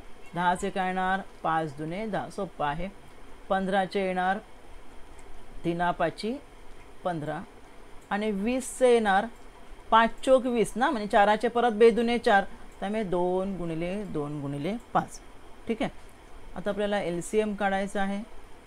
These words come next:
काय करणार मी एलसीएम काढायला? आपण दोनपासून सुरुवात करूया. दोन जास्त वेळा कुठे? वीसमध्ये आहे बघा, दोनदा. ठीक आहे, नंतर मग तीन कुठे जास्त वेळा? एकदाच आहे, पंधरामध्ये आपण लिहूया. आणि नंतर पाच तिघामध्ये common आहे,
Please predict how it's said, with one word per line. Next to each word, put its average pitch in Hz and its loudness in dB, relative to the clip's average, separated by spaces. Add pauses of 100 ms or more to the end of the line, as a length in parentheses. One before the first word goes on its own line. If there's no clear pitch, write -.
काय 196 0
करणार 202 -2
मी 208 -4
एलसीएम 196 -4
काढायला? 196 -2 (460)
आपण 240 2
दोनपासून 226 8
सुरुवात 165 2 (120)
करूया. 143 -4 (380)
दोन 233 8
जास्त 220 4
वेळा 220 6
कुठे? 208 4
वीसमध्ये 180 -2
आहे 139 -4
बघा, 135 -8 (240)
दोनदा. 139 -6 (160)
ठीक - -6
आहे, 170 -4 (800)
नंतर 208 0
मग 226 4 (200)
तीन 262 2
कुठे 233 4
जास्त 214 2
वेळा? 214 4
एकदाच 170 0
आहे, 151 -6
पंधरामध्ये 143 -8
आपण 156 -8
लिहूया. 143 -4 (140)
आणि 175 -8
नंतर 202 -4
पाच 220 6
तिघामध्ये 220 2
common 220 6
आहे, 226 2